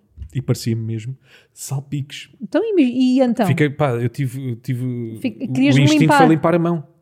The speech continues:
Speaker 1: Agarrei logo num pano e
Speaker 2: Tu
Speaker 1: pensei
Speaker 2: limpas
Speaker 1: assim.
Speaker 2: muito quando vês salpicos. <laughs> Tu nem aguentas com salpicos nem nada. Posso só te contar uma cena mesmo bem rápida?
Speaker 1: Diz.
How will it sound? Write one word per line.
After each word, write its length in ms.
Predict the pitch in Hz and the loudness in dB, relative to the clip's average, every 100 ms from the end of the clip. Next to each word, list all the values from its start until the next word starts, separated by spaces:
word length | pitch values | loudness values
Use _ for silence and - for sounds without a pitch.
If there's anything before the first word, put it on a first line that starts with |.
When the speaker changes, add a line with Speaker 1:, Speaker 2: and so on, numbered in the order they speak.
| _ _ | _ _
Speaker 1:
Agarrei 320 | 117 113 110 | -6 0 2
logo 220 | 135 139 127 | 4 4 4
num 160 | 123 | 4
pano 260 | 131 151 151 | 4 2 0
e 80 | 131 | 0
Speaker 2:
Tu 80 | |
Speaker 1:
pensei 140 | 311 - | 2 4
Speaker 2:
limpas 140 | 123 196 | 4 4
Speaker 1:
assim. 80 | |
Speaker 2:
muito 160 | 254 240 | 2 0
quando 160 | 233 202 | 0 2
vês 160 | 220 | 0
salpicos. 480 | - 214 214 240 285 | 0 -2 0 0 2
<laughs> 560 | - - - 427 - - | 2 0 2 4 4 0
Tu 100 | 285 | 2
nem 200 | 277 269 | 4 4
aguentas 380 | 262 262 269 - | 4 2 0 0
com 120 | 269 | -2
salpicos 480 | 233 262 269 240 - | -2 -6 -6 -10 -8
nem 160 | 233 | -8
nada. 260 | 233 226 226 | -6 -6 -4
Posso 220 | 269 330 | 0 0
só 80 | 349 | 0
te 80 | 285 | -4
contar 260 | 302 285 269 | -4 -2 0
uma 160 | 262 | 0
cena 140 | 240 262 | -2 -4
mesmo 180 | 262 240 | -4 -2
bem 140 | 233 | -2
rápida? 480 | 233 220 - 175 185 | -2 -4 -4 -8 -6
Speaker 1:
Diz. 300 | 135 131 117 | -4 -4 -6